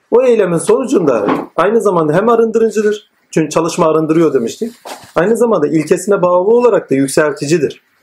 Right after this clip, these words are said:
Yani tininde yükselticidir. Bu bağlamda baktığınız zaman bütünlüğe erdirtir. Ve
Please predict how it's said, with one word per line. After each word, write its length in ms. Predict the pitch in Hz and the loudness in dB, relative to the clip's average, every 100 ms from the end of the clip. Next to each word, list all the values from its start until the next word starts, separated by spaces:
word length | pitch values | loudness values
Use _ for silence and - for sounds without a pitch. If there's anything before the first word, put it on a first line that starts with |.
| _ _ _ _ _ _ _ _ _ _ | _ _ _ _ _ _ _ _ _ _
Yani 180 | 127 131 | -4 -2
tininde 420 | 151 147 151 190 | -2 0 0 0
yükselticidir. 840 | 190 - 147 123 - 101 98 - _ _ _ _ | -2 0 0 0 -8 -8 -8 -8 _ _ _ _
Bu 120 | 220 | 0
bağlamda 400 | 233 208 190 175 | 2 2 0 0
baktığınız 460 | 180 175 214 262 220 | 0 0 0 0 0
zaman 260 | 202 247 | 0 0
bütünlüğe 380 | 180 185 190 208 | -2 0 0 2
erdirtir. 720 | 226 202 113 98 - - - _ _ _ _ _ _ _ _ 185 | 2 2 0 -8 -10 -18 -20 _ _ _ _ _ _ _ _ 0
Ve 400 | 185 180 175 | 2 0 -4